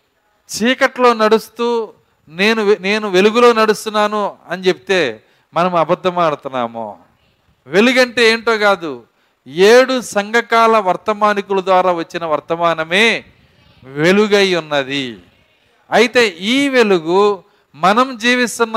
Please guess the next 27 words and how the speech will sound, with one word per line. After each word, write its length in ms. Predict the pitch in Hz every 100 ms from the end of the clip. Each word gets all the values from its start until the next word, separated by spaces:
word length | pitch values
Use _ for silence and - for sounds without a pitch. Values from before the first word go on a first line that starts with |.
| 196
ఈ 300 | 190 226 233
గడియలో 680 | 226 185 165 151 165 190 180 _ _ _ -
ఏడు 540 | 147 190 214 254 285
రెట్లు 360 | 285 262 - 262
ఇస్తానని 440 | 233 247 233 240
వాగ్దానం 540 | 254 233 208 226 220 208
చేశాడు 400 | 190 175 175 147
ఆయన. 240 | 127 107 98 - _ _ _ _ _ _ _ _ _ _ _ _ _ _ _ _ _
వెలుగు 340 | 127 170 208 -
కథ 140 | 170 165
ఇది. 260 | 143 151 _ _ _ _ _ _ _ _ _ _ _ _ _ _
అర్థమవుతుందా? 800 | 131 156 180 165 131 123 123 98 _ _ _ _ -
ఏంటి 500 | 143 214 269 269 262
ఆయన 220 | 247 233
ఏషియాలో 540 | 220 196 233 240 233 220
ఏడు 260 | 190 208
రెట్లు 300 | 214 208 214
ఇస్తానని 380 | 190 - 185 180
వెలుగు 260 | 160 175 170
అన్నాడంటే 760 | 170 160 151 139 180 214 170 _ _ _ _ -
ఈ 120 | 190
మొదటి 420 | 170 175 208 247
యోహాను 440 | 214 214 202 202 202
పత్రిక 380 | 190 185 185 180
ఒకటిలో 440 | 156 156 - 185
చెప్పిన 380 | 165 160 165 147
వెలుగే. 540 | 139 139 143 120 85